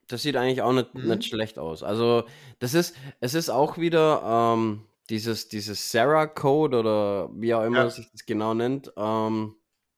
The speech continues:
Speaker 1: äh, lackiert, aber es, es hat einen,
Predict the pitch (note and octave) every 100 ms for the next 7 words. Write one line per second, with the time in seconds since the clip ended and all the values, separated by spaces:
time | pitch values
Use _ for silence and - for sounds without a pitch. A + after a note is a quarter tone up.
0 | _ _ _ - - F#2 F#2+ F#2+ F#2+ F#2+
1 | F#2+ F#2 F#2 G#2 - D3 E3 F3+ A2 B2
2 | C3 G#2+ B2 - - - - _ G#2 G2+
3 | C#3 - C#3 C3